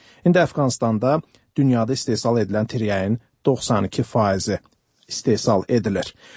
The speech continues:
Roberto Donadoni İtaliya yığmasının baş məşqçiliyindən qovdular. İtaliyanın Futbol Federasiyası onun iki illik müqaviləsini ləğv eləyib. İtaliya dörddə bir finalda İspaniyaya uduzmuşdu. Dünən isə Almaniya uduzandan sonra Türkiyə yığmasının baş məşqçisi Fatih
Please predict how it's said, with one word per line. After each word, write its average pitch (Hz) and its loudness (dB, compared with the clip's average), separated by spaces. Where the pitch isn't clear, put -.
Roberto 180 2
Donadoni 151 0
İtaliya 147 -2
yığmasının 120 -2
baş 139 0
məşqçiliyindən 117 -2
qovdular. 127 2
İtaliyanın 113 0
Futbol 117 0
Federasiyası 113 0
onun 123 2
iki - -2
illik 113 2
müqaviləsini 104 2
ləğv 113 2
eləyib. 85 -10
İtaliya 180 2
dörddə 123 -2
bir 123 -4
finalda 110 -2
İspaniyaya 107 -2
uduzmuşdu. 101 -6
Dünən 180 4
isə - 0
Almaniya 135 0
uduzandan 113 -2
sonra 135 0
Türkiyə 127 -2
yığmasının 101 -4
baş 107 -2
məşqçisi 110 -2
Fatih 117 0